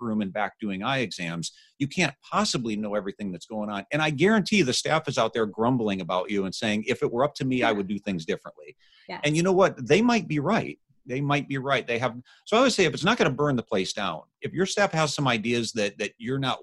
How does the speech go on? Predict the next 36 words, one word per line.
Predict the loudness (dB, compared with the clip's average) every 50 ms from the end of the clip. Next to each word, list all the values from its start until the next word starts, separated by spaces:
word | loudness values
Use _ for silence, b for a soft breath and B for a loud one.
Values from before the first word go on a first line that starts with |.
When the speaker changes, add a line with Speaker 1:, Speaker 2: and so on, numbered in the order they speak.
| -10 -8
Speaker 1:
one | -6 -2 0
hundred | 0 -2
percent, | -2 -2 0 0 -2 -2 -4 _ _ _ -6
maybe | 0 0 2 4 4
you | 6
would | 6 6 6
have | 6 4
done | 2 2 2
it | 0 0 -2
a | -2
different | -4 -4 -4 -4 -8 -2
way, | 0 2 2 2 0 B B B B B B -12
just | -12 -10 -4 0
let | 2 2
'em | 2 0
try | -2 -4 -4 -4 -4
it. | -6 -8 -8 _
You | -6 -4 -2
can | 0 0
always | 2 2 2 2 0 0
circle | -2 -2 0 -2 0
back | 2 4 2 2 2 -2
and | -4 -6
say, | -2 -2 -2
"We'll | -2 -2 -2 -2
do | 0 -2 -2
it | -2
your | -2 -2 -2 2
way | 4 4 4 4 2 B B B B B B B _ -2
for | -2 -2
three | -2 0 0 2 4
months | 4 4 2 0 -2 -4 -4 -4
or | -4
for | -2 0 2 2
a | 4
month, | 4 2 2 0 -4 -10